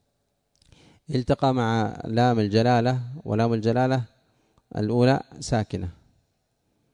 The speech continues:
فحرك التنوين بماذا؟ بالكسر. "قومني، قومني الله".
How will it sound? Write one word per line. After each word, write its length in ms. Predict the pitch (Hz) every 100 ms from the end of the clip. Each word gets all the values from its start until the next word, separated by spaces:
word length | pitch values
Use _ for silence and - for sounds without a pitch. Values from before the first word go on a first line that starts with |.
| _ _ _ _ _
فحرك 840 | - 110 110 - - 139 143 139 127
التنوين 480 | - 127 131 147
بماذا؟ 460 | 127 120 117 131 - - - _ -
بالكسر. 680 | 214 104 98 101 - - - _ _ _ - _ _ _ _ _ _ _ -
"قومني، 640 | 117 120 110 110 117 139 156 _ _ _
قومني 480 | 117 110 110 107 123
الله". 640 | 123 110 107 101 104 -